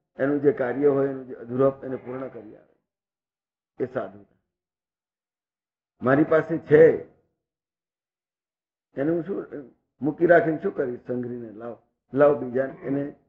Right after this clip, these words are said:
એની પાસે નથી, એને જરૂર છે, હું આપી આવું. આનું નામ છે દ્રવહી સંત હૃદય.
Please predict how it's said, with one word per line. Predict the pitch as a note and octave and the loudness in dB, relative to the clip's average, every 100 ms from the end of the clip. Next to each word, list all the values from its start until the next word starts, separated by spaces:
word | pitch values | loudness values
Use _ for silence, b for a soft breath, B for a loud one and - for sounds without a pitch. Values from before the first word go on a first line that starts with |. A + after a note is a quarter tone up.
| _ _ - | _ _ -4
એની | C#3 | -2
પાસે | D3 D#3 D3+ B2+ | 2 2 2 -4
નથી, | B2 B2 D#3 C#3 G2 | -4 0 2 2 0
એને | B2+ C3 | -8 -8
જરૂર | A#2+ A#2+ C3+ B2 | -4 -4 -4 -6
છે, | - - | -14 -18
હું | _ _ B2+ - | _ _ -12 -8
આપી | - A2 | -6 -2
આવું. | B2+ D3 - _ _ _ _ _ _ _ _ _ _ _ _ _ _ _ - | -2 -2 -8 _ _ _ _ _ _ _ _ _ _ _ _ _ _ _ 0
આનું | C#3 D3+ | 2 2
નામ | C3 G#2+ G#2+ | 0 -4 -12
છે | G#2+ B2+ _ _ _ _ _ _ _ | -20 -20 _ _ _ _ _ _ _
દ્રવહી | G#2+ B2+ B2 A2+ A2 C#3 C#3+ - _ _ - | 0 2 2 0 -6 -10 -10 -16 _ _ -6
સંત | C#3 C3+ - | -4 -6 -8
હૃદય. | A2 G#2 F#2 | -16 -16 -20